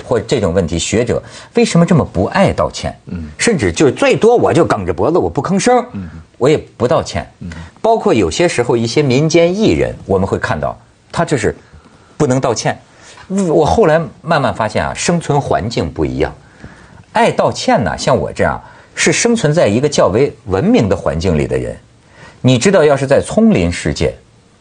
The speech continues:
Speaker 1: 就是在，在这个人与人之间的这个关系啊，非常恶、非常野-，野蛮的社会里啊，你这一道歉呢，你就衰到底了，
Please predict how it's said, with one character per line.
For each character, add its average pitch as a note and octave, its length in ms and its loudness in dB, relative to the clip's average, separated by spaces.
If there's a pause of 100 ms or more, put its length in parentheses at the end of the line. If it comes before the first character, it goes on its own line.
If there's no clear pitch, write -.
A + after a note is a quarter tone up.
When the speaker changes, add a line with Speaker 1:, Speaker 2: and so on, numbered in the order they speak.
(1000)
Speaker 1:
就 F3+ 120 4
是 C#3 140 0
在， A#2+ 220 0 (120)
在 D3+ 220 2
这 D3 100 0
个 B2 60 2
人 A#2+ 220 2
与 C#3 100 2
人 B2 140 2
之 D#3 100 0
间 F3 160 2
的 C#3+ 80 2
这 A#2+ 80 0
个 F2+ 60 -2
关 F3 260 0
系 A2 160 0
啊， C#2+ 160 0 (380)
非 F#3+ 220 0
常 D#3 280 0 (140)
恶、 F3+ 320 2
非 F3+ 160 -2
常 E3 220 2
野-， A#2+ 340 0
野 A#2 220 2
蛮 G2 200 2
的 F#3 80 4
社 F3+ 180 2
会 - 180 0
里 D2 120 -6
啊， C2 160 -8 (540)
你 G#2+ 200 2
这 D3 120 2
一 C3+ 180 2
道 D3+ 160 2
歉 - 260 0
呢， D2 200 -4
你 D2+ 80 -4
就 G2 120 0
衰 D#3+ 280 0
到 C#3+ 120 2
底 - 280 -8
了， C#2+ 160 -12